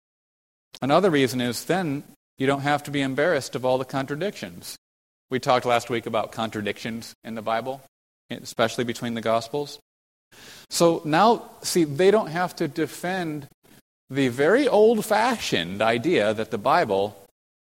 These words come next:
is true in all of its parts, without error, without any fallacy ever, no, nothing that's untrue. So they don't have to defend that anymore because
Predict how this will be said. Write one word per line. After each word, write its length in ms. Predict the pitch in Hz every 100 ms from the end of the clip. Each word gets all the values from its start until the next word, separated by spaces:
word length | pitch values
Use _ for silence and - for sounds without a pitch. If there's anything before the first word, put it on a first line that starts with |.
| -
is 380 | 123 113 - - _
true 560 | - - 185 131 113 113 -
in 180 | 113 107 -
all 240 | 120 147
of 80 | 170
its 160 | 180 -
parts, 640 | 139 123 135 - - - _ _ _
without 600 | 123 113 - 123 165 - -
error, 460 | 170 143 117 123 - _ _ _ _ _ _ _ 117
without 680 | 123 110 - 127 165 170 -
any 400 | 135 165 180 175
fallacy 800 | - - 147 165 156 - 165 - -
ever, 480 | 160 135 107 117 - - _
no, 560 | 120 127 143 160 170 170
nothing 460 | 139 160 160 175 165
that's 200 | 156 -
untrue. 480 | 156 147 180 170 - _ _ _ _ _ _ _ _ _ _ _
So 100 | -
they 120 | 143
don't 140 | 151 180
have 140 | 185
to 80 | 170
defend 320 | 139 185 214
that 100 | 175
anymore 540 | 127 113 101 92 131 - _ _ _ _ _ _ -
because 880 | 123 156 - 208 120 139 185 -